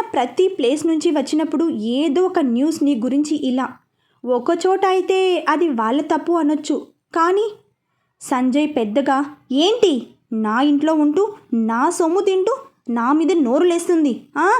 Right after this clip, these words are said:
పోనీలే అని ఇంట్లోకి రానిస్తే ఏంటి నీ పెత్తనం నా మీద?" అని అడిగాడు. పక్కనే ఉన్న అంజన, "అదేంటి సంజయ్, పెద్దంతరం చిన్నంతరం లేకుండా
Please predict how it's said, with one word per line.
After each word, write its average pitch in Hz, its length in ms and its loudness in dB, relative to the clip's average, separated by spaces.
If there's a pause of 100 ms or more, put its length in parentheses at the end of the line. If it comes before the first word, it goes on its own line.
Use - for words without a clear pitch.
(260)
పోనీలే 392 440 2
అని 381 200 2
ఇంట్లోకి 330 360 2
రానిస్తే 339 540 0 (240)
ఏంటి 359 480 2
నీ 311 200 2
పెత్తనం 294 520 2
నా 254 200 2
మీద?" 359 220 2 (440)
అని 277 240 0
అడిగాడు. 277 360 0 (760)
పక్కనే 403 360 0
ఉన్న 370 180 2
అంజన, 311 560 0 (400)
"అదేంటి 370 400 0
సంజయ్, 302 440 0 (460)
పెద్దంతరం 392 520 0 (100)
చిన్నంతరం 359 380 0
లేకుండా 339 600 0